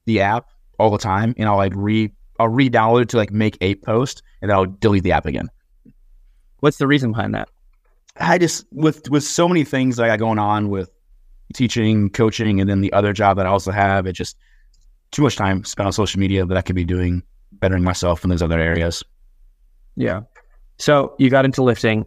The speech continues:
Speaker 2: then you were like, "Okay, I would like to pursue this and help people do that." So you became a strength coach and strength teacher, really. Did the, like, running position just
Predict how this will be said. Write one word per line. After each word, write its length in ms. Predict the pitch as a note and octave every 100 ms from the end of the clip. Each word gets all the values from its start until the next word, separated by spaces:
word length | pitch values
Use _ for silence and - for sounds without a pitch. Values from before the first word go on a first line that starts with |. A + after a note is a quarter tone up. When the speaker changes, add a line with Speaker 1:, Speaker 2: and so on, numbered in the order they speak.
| -
Speaker 2:
then 380 | G#2 A#2+ B2 B2+
you 400 | A#2+ A#2+ A#2+ A#2
were 160 | A2
like, 220 | A2+ G#2+
"Okay, 360 | G#2+ F#2+ F#2+ F#2 -
I 160 | G2+ F#2+
would 180 | F#2+ F#2+
like 220 | F#2+ F#2
to 160 | - F#2
pursue 360 | - - A2
this 220 | G#2+ G#2+
and 80 | G2
help 180 | G2 F#2+
people 260 | G#2 - -
do 240 | C#3 C#3
that." 240 | C3+ C3+ - _ -
So 160 | - G2+
you 320 | F#2 F#2+ F2+ -
became 340 | - - G2 F2+
a 140 | F2
strength 360 | - F#2 F#2+ -
coach 300 | F#2+ F2+ -
and 160 | F2
strength 520 | F2 - F2+ F2+ - -
teacher, 400 | A#2 A2+ F2 F2
really. 400 | G2 F#2+ F#2 - _ _ _ C#3
Did 160 | C#3+
the, 280 | C3 B2 A#2+
like, 200 | A#2+ A2+ A2+
running 280 | C3+ D3
position 460 | C#3+ C#3 C3 - C3
just 180 | A#2+